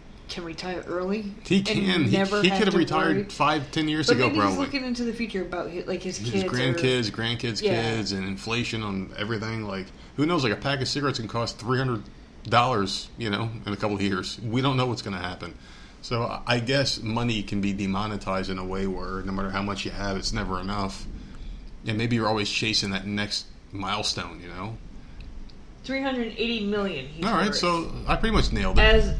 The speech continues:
Speaker 1: as of March eleventh, twenty eighteen. So who knows what
Speaker 2: He's
Speaker 1: the hell he's
Speaker 2: probably
Speaker 1: made this
Speaker 2: over
Speaker 1: year.
Speaker 2: four hundred million, and you gotta figure, like, he's probably not even spending a dime, and that's probably all interest from the bank.
Speaker 1: <laughs>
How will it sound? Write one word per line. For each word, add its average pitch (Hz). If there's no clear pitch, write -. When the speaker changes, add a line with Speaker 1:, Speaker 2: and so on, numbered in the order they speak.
Speaker 1:
as 220
of 202
March 202
eleventh, 196
twenty 202
eighteen. 175
So 180
who 240
knows 226
what -
Speaker 2:
He's 214
Speaker 1:
the 202
hell 208
he's 196
Speaker 2:
probably 165
Speaker 1:
made 135
this 131
Speaker 2:
over 101
Speaker 1:
year. 87
Speaker 2:
four 120
hundred 107
million, 107
and 139
you 156
gotta 160
figure, 151
like, 104
he's 139
probably 147
not 131
even 107
spending 120
a 104
dime, 110
and 98
that's 90
probably 113
all 95
interest 107
from 95
the -
bank. 107
Speaker 1:
<laughs> -